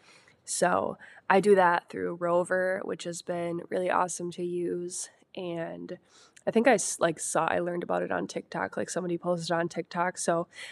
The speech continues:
I just signed up and, uh, it's been awesome. So that's one of my other roles.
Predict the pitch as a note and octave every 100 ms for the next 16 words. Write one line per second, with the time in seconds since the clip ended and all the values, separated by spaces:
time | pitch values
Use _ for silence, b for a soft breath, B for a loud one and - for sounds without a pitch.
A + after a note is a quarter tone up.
0 | B F#3+ F3+ - F3+ F3+ F3 F3 - F3
1 | E3+ E3 - b b b - - F3 E3
2 | - - F3 - E3 - - - F#3 -
3 | F3+ F3 F3+ F#3+ - B3 C4+ D4 A3+ G3
4 | F3+ F#3 B3 G#3+